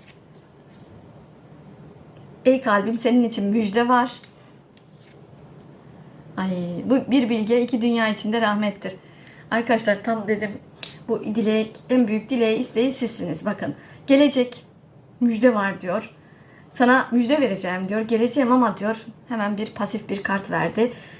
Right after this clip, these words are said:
Yani biraz diyor, e, pişmem gerekiyor. Biraz düşünmem gerekiyor. Şu an size uzaktan bakıyor. Bakın altında ne var?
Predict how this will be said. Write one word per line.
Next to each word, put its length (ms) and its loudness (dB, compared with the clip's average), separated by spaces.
Yani 320 0
biraz 340 2
diyor, 320 -2
e, 100 -2
pişmem 460 2
gerekiyor. 480 -4
Biraz 320 2
düşünmem 440 0
gerekiyor. 460 -4
Şu 200 -2
an 140 2
size 380 -2
uzaktan 480 0
bakıyor. 520 -2
Bakın 320 -2
altında 380 4
ne 200 2
var? 200 0